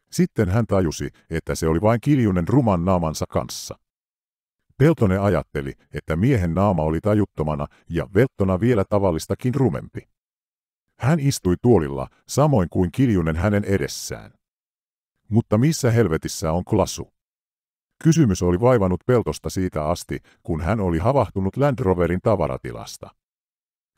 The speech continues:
Jostain syystä Klasu ei ollut mukana. Oliko hän onnistunut pakenemaan taka-ajajilta,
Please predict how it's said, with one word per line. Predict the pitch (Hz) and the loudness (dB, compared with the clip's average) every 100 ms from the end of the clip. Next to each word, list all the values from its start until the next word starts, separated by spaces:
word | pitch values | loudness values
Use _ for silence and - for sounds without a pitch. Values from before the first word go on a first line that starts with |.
| - | -2
Jostain | 107 151 - 92 | 2 2 2 -2
syystä | 87 127 110 90 | 2 2 2 -2
Klasu | 117 123 127 82 - | 2 2 2 -2 -4
ei | - 123 | -2 2
ollut | 107 104 - | 4 2 2
mukana. | 104 - 64 57 - _ _ _ _ _ _ _ _ _ | 0 0 -6 -10 -18 _ _ _ _ _ _ _ _ _
Oliko | 113 151 - | 2 2 2
hän | 107 104 | 0 2
onnistunut | 104 85 76 85 85 - | 2 0 -4 -6 -4 0
pakenemaan | 131 - 78 78 76 | 0 0 -4 -4 -2
taka-ajajilta, | - - 92 80 85 71 71 64 67 | -2 0 0 0 -2 -2 -6 -10 -12